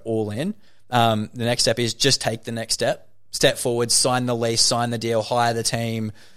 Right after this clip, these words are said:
um, work the eighteen-hour days, twenty-four-hour days, whatever you need to. Um, and then have that bigger picture thinking that you wanna share the journey. I think too many people go, "Oh,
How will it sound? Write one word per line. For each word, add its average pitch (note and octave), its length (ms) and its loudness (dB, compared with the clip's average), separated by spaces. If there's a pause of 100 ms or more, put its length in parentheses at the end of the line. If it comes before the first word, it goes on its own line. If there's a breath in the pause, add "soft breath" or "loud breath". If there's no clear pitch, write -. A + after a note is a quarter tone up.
(120 soft breath)
um, A2 280 4
work B2 320 4
the A#2 320 2
eighteen-hour A2+ 640 0
days, A2 260 0
twenty-four-hour G#2+ 520 -2
days, G#2 180 -4
whatever A2 260 -2
you G#2 100 -6
need G#2 280 -6
to. F3+ 260 0 (340 soft breath)
Um, A#2 460 2
and C3+ 160 0
then E3 180 2
have D#3 300 2
that G3 200 -2
bigger E3 200 0
picture C3 360 -2
thinking B2+ 360 -6
that A#2 120 -4
you A#2 100 -2
wanna A#2 200 -2
share A2 360 2
the G#2 100 -4
journey. G2 440 -10 (280)
I - 60 -12
think B2+ 220 -4
too D3 160 -2
many D3+ 200 -2
people B2+ 340 -4
go, A#2 260 2
"Oh, A2+ 240 2